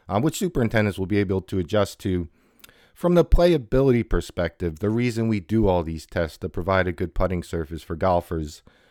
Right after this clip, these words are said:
how important is leaving the Verdure on to capturing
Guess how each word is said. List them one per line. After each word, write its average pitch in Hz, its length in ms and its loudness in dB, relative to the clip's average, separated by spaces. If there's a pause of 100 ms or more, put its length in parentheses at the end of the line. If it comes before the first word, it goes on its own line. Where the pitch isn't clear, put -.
(320)
how 147 240 2
important 139 460 2
is 107 140 0
leaving 113 340 2
the 101 120 0
Verdure 101 460 0
on 90 240 2
to - 160 -6
capturing 101 920 0